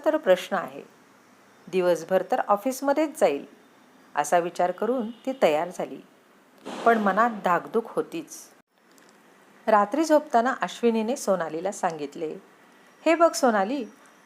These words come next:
तुला लवकर उठण्याची गरज नाही, तू आपली झोप पूर्ण करून मग उठ." आणि जे ड्रेस तुला घालायचे असतील, ते तू घालू शकतेस. साडी नेसण्याची तुझ्यावर सक्ती नाही, असे हसत हसत म्हणून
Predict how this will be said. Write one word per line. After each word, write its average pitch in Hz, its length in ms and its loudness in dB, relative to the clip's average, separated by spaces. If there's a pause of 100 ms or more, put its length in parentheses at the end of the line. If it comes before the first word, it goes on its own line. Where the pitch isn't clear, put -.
तुला 285 140 4
लवकर 277 420 4
उठण्याची 277 460 0
गरज 196 360 0
नाही, 147 300 -6 (800)
तू 269 80 6
आपली 233 320 4
झोप 233 340 -2
पूर्ण 220 280 0
करून 269 280 0
मग 240 240 0
उठ." 269 240 -2 (680)
आणि 196 280 2
जे 190 180 4
ड्रेस 202 300 -2
तुला 214 180 2
घालायचे 185 440 0
असतील, 247 460 -2 (480)
ते 349 80 2
तू 370 160 2
घालू 202 320 0
शकतेस. - 600 -6 (560)
साडी 170 360 0
नेसण्याची 208 680 -2
तुझ्यावर 240 380 0
सक्ती 247 440 -4
नाही, 165 340 -8 (680)
असे 180 280 4
हसत 190 420 -2
हसत 233 320 -2
म्हणून 220 340 0